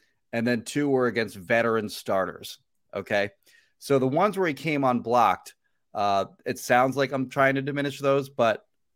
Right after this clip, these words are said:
his speed, um, looping from the outside to the inside is kinda something to behold. Like, so that, I think their game plan against Nick Bosa isn't so much, can Jordan Mailata and Lane Johnson handle this guy?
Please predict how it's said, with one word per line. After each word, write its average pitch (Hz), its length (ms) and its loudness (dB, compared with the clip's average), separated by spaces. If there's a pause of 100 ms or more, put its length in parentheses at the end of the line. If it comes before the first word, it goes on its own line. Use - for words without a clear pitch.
(500)
his 135 360 -2
speed, 123 600 -2 (360)
um, 101 540 -2
looping 135 480 0
from 113 460 0
the 101 160 -2
outside 120 480 0
to 113 80 -6
the 104 200 -6
inside 151 520 -2 (400)
is 107 180 -6
kinda 139 220 0
something 117 300 -2
to 101 80 -8
behold. 95 380 -2 (240)
Like, 104 180 -6
so 127 100 -8
that, 131 140 2
I 135 60 2
think 175 320 -4 (580)
their 127 340 4 (140)
game 143 280 0
plan 107 460 -4
against 107 400 -8
Nick 107 180 -10
Bosa 107 380 -6 (140)
isn't 156 280 -6
so 160 260 0
much, 127 500 -2 (340)
can 131 220 0
Jordan 127 360 0
Mailata 110 640 2 (100)
and 107 200 -8
Lane 113 240 -6
Johnson 110 440 -2
handle 107 340 -4
this 139 220 -2
guy? 151 380 2